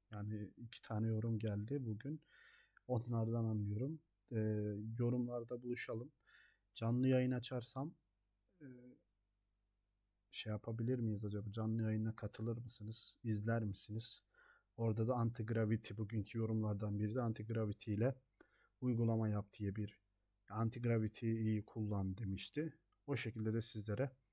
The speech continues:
e, bir uygulama canlı yayın üstünde uygulama yaparak gösterebilirim isterseniz. E, bunu istiyorsanız yorumlarda belirtirseniz çok sevinirim. Ve bunu sona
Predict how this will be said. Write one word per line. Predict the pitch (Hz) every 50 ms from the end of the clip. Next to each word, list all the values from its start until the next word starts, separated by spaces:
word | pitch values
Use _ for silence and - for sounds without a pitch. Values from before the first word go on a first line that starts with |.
| _ - - _ _ _ _ _ _ _ _ _
e, | 110 104 104 107
bir | 117 117
uygulama | 120 120 113 110 117 113 113 113 113 113 110 - _ _ _ _ _ _
canlı | - 110 107 104 104 104
yayın | 104 104 104 104
üstünde | 101 - - - 104 98 98 131 139 139 -
uygulama | 117 120 120 117 113 110 110 113 110
yaparak | 110 107 - - 110 107 113 117 - - - _ _ _ _ _ _ _
gösterebilirim | - 117 110 - - - 107 107 98 98 107 101 104 98 104 104
isterseniz. | 107 - - - 104 104 - - - 101 113 143 - - - _ _ _ _ _ _ _ _ _ _ _ _ _ _ _ _ _ _
E, | 113 104 104 107 104 101 101 107 104 104 - _ _ _ _ _ _ _ _
bunu | 127 127 127
istiyorsanız | 123 110 - - - 135 127 117 - - 117 127 143 139 131
yorumlarda | 127 123 123 117 113 110 107 104 104 110 101
belirtirseniz | 107 110 113 117 117 - - - - 123 123 120
çok | - 127 117 -
sevinirim. | - 113 104 98 101 113 143 151 - - _ _ _ _ _ _ -
Ve | 117 117
bunu | 123 123 113
sona | - - 131 123 123 120 120 117